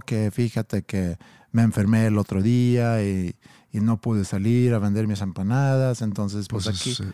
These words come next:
Speaker 2: es parte de,
Speaker 1: Aquí
Speaker 2: de
Speaker 1: ando.
Speaker 2: su personaje. Digo, no estoy diciendo que sea un personaje, pero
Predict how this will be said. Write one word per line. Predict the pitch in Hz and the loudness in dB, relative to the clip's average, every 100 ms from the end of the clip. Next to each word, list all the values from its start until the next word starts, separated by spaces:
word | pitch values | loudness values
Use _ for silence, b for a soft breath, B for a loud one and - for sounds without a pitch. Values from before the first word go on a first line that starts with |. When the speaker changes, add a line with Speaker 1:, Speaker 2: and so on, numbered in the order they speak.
| - | -10
Speaker 2:
es | 95 - - - - | -10 -8 -8 -12 -6
parte | 110 104 131 | -6 -4 -4
de, | 135 117 107 101 92 90 - | -2 -2 -2 -4 -8 -8 -8
Speaker 1:
Aquí | - 123 | -4 0
Speaker 2:
de | 120 | 4
Speaker 1:
ando. | 127 127 110 | 4 4 4
Speaker 2:
su | 110 | 4
personaje. | 113 92 95 98 117 - | 0 -4 -6 -6 -4 -2
Digo, | 104 95 | -2 0
no | 95 | -2
estoy | 98 107 | -2 -4
diciendo | 107 110 110 | -2 -4 -4
que | 110 _ _ | -8 _ _
sea | - 101 | -6 -4
un | 98 | -4
personaje, | 117 117 113 113 107 | -4 -2 -2 0 -2
pero | 104 104 | -4 -6